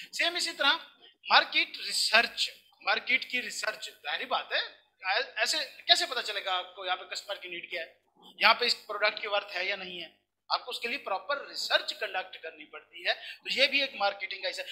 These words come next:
अच्छा, कभी आपने देखे Online वाले भी तमाम students, अ, अगर आपके इलाकों में signal मौजूद हैं, जज़ाकल्लाह। अच्छा,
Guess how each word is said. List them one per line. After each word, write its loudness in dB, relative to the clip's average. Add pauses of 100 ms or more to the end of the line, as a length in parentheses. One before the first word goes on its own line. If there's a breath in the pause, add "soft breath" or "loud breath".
(140 loud breath)
अच्छा, 4
कभी -2
आपने 4
देखे 6 (920)
Online 10
वाले 8
भी -2
तमाम 0
students, 0 (440)
अ, 6 (260)
अगर 8
आपके 10
इलाकों 4
में -2
signal -2
मौजूद -4
हैं, -4 (1400)
जज़ाकल्लाह। 0 (640 loud breath)
अच्छा, -2